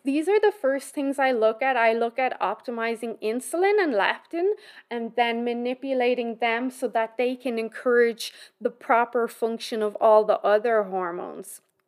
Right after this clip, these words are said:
Then we also have environmental toxins, the likes of fluoride, um,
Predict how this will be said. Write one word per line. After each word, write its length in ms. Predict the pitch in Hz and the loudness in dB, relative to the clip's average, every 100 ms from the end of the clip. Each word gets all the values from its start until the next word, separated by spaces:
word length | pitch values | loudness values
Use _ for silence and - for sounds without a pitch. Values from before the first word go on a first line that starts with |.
| _ _ _ - _ | _ _ _ -20 _
Then 260 | 240 262 285 | 4 4 4
we 120 | 302 | 2
also 400 | 262 254 262 226 | 2 0 -2 -2
have 220 | 208 196 | 0 -2
environmental 760 | 202 196 190 190 196 226 320 294 | -2 0 0 2 0 -2 -4 -6
toxins, 840 | - 330 330 - 339 330 320 320 - - _ _ | 2 2 2 -4 -4 -2 -4 -6 -14 -20 _ _
the 100 | 220 | 2
likes 380 | 202 196 190 - | 4 2 -2 -8
of 120 | 208 | -8
fluoride, 1200 | - - 285 294 302 302 294 302 302 311 311 - _ - _ - | -8 -4 4 6 8 6 6 6 4 2 -2 -10 _ -20 _ 2
um, 960 | 220 214 214 214 214 214 208 202 - | 4 8 8 8 6 2 -6 -8 -10